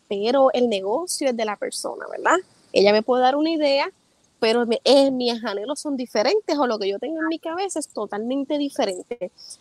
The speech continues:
Así que yo no sé si, eh, una de las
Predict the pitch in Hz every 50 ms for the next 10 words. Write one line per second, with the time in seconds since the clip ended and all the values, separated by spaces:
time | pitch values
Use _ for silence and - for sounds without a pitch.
0 | _ _ - 262 262 339 330 254 262 254 254 262 277 - 302 294 - 339 311 311
1 | 311 - - _ _ _ _ - 220 214 208 202 196 196 190 185 - 240 247 226
2 | 214 233 262 311